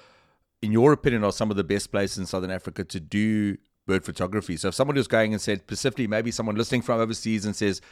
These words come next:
"I specifically want to come to South Africa for the purpose of bird photography," where would be some places that they should be visiting?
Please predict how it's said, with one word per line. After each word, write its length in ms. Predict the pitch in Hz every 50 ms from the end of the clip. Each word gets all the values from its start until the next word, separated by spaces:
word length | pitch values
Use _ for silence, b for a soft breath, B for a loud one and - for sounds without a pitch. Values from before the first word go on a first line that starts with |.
| B B B -
"I 80 | 90
specifically 480 | 95 - - 120 107 - 151 139 - 156
want 140 | 131 131 120
to 60 | 117
come 160 | - 120 107
to 60 | -
South 120 | - 101 104
Africa 400 | 101 - - 98 - 110 101 95
for 160 | - - 104
the 100 | 90 98
purpose 340 | - - 110 - - - -
of 140 | 90 -
bird 220 | - 98 101 110 -
photography," 720 | - 90 - 104 98 95 98 92 - - 98 95 92 90 b b b b b b b b -
where 220 | 95 101 117 131
would 120 | 143 127
be 140 | - 135 127
some 260 | 110 - - 120 113
places 420 | 107 - 113 107 101 - - 104 90
that 160 | 104 101 90
they 180 | 90 95 92 87
should 540 | - - - - - - 151 139 104 - - - _ _ _
be 100 | - 104
visiting? 440 | 92 90 101 92 101 - - 76 64